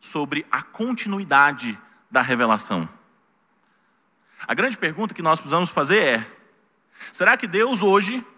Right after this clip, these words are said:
continua trazendo novas revelações, novas doutrinas, novos ensinamentos,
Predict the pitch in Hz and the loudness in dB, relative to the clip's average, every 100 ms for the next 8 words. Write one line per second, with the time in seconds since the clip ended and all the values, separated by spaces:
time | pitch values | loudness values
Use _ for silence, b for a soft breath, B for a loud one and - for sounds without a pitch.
0 | _ _ _ _ _ _ _ b - 196 | _ _ _ _ _ _ _ b -8 -6
1 | 202 202 190 262 311 214 180 151 139 233 | -4 -4 0 4 4 2 0 -2 0 0
2 | 202 156 143 190 254 214 180 175 165 151 | 0 -4 -2 2 2 2 -4 -4 -4 -4
3 | 147 208 220 208 156 160 226 220 196 165 | -4 -2 0 0 -4 0 2 2 0 -4
4 | 139 - 240 233 196 147 175 262 233 208 | -6 -4 -2 0 -2 -2 2 2 2 -4
5 | 202 202 190 214 - | -6 -4 0 -2 -4